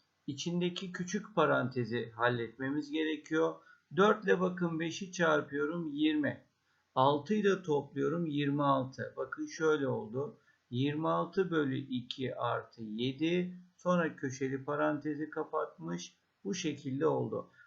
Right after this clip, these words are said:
Bakın önce yine bölmeyi yapacağım. On üç. Yedi ile toplayacağım burayı. Yirmi. Yirmi ile ikiyi çarpıyorum. Kırk. Kırktan altıyı çıkarıyorum. Bu sorunun cevabı da otuz dört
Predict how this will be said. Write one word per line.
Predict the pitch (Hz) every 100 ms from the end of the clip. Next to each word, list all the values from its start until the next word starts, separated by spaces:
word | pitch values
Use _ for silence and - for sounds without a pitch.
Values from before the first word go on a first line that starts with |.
| -
Bakın | 185 180 233 226 - -
önce | - 220 220 214
yine | 202 190 175
bölmeyi | 156 156 151 156 170
yapacağım. | 175 165 151 165 175 - _ _ _
On | 156 175
üç. | 151 143 - - _ -
Yedi | 120 139 160
ile | 220 202 175 180
toplayacağım | 143 131 127 127 120 127 123 117
burayı. | 120 120 123 160 180 180 - _ 113
Yirmi. | 107 127 139 156 151 123 - _ _
Yirmi | 131 170 208 226
ile | 214 196
ikiyi | 180 165 160 -
çarpıyorum. | 147 139 131 131 127 117 113 113 -
Kırk. | - 123 156 - _ _ _ -
Kırktan | - 147 143 - 214 214
altıyı | 175 151 - 131 127
çıkarıyorum. | - - 131 113 117 120 165 180 - _ -
Bu | 185
sorunun | - 151 131 123 120 117
cevabı | 135 147 135 123 113 113
da | 147 170 - - _ 123
otuz | 117 - 131 117
dört | 160 147 127